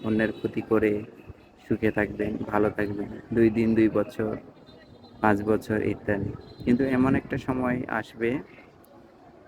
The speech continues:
যেদিন আপনি বুঝতে পারবেন, "আসলে আমি অন্যের ক্ষতি করে ভুল করেছি এবং অন্যের ক্ষতি করে আমার নিজেরই ক্ষতি সাধিত হচ্ছে।"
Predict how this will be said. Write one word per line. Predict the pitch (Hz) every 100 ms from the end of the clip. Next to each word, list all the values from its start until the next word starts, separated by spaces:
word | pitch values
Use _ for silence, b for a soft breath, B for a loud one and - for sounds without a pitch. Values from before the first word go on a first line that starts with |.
| - -
যেদিন | 117 113 113 123 151 208 - - _ _ _ _ -
আপনি | - - 127
বুঝতে | 113 110 - 107
পারবেন, | 110 101 104 104 - - - -
"আসলে | - 120 117 135
আমি | 123 113 110 107 110 - - - - -
অন্যের | 117 117 131 131
ক্ষতি | - 120 131
করে | 120 120 117 139 202 - - - - - -
ভুল | 110 117
করেছি | 107 113 107 104 - 110 - - - - - - - - - -
এবং | 113 131 127 127 185 - 117
অন্যের | 113 127 135
ক্ষতি | - 120 123
করে | 131 127 147
আমার | 113 113 110
নিজেরই | 113 113 117 120 147
ক্ষতি | - - 120 -
সাধিত | 117 107 104 107
হচ্ছে।" | 104 101 -